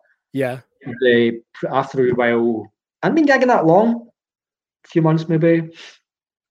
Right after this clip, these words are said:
Speaker 2: I wouldn't say I even had five minutes. <laughs> Maybe I had five minutes, I don't know. If I had ten, then that was definitely stretching it.
Speaker 1: Wow.
Speaker 2: Um,
Speaker 1: Even
Speaker 2: but
Speaker 1: then.
Speaker 2: nonetheless, one of the producers behind that song, the, the, in the video,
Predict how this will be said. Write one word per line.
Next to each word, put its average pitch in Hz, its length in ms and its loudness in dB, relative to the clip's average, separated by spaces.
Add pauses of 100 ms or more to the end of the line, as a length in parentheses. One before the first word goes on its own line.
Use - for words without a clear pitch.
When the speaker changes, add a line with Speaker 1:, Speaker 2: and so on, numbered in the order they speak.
(320)
Speaker 2:
I 131 40 -12
wouldn't 135 160 -8
say 123 120 -4
I 120 60 -2
even 120 200 -6
had 127 220 -4
five 151 300 0
minutes. 156 420 2
<laughs> 226 220 2 (140)
Maybe 185 300 4
I 170 80 4
had 175 240 -4
five 160 240 -4
minutes, 156 260 -4
I 139 140 -6
don't 117 120 -12
know. 110 180 -20 (400)
If - 120 -12
I 143 80 -8
had 139 200 -10
ten, 180 300 0
then 151 100 2
that 123 120 -4
was 113 120 -12
definitely 131 580 -8
stretching 127 460 -10
it. 131 80 -16 (440)
Speaker 1:
Wow. 131 380 -6
Speaker 2:
Um, 117 240 -8 (240)
Speaker 1:
Even 151 180 0
Speaker 2:
but 131 80 2
Speaker 1:
then. 135 80 -4
Speaker 2:
nonetheless, 131 560 2
one 131 140 0
of 127 60 0
the 123 80 -4
producers 143 840 0 (720)
behind 139 420 2
that 170 180 2
song, 180 520 2 (300)
the, 165 500 -2
the, 156 480 2
in 151 100 -2
the 147 60 -2
video, 202 360 2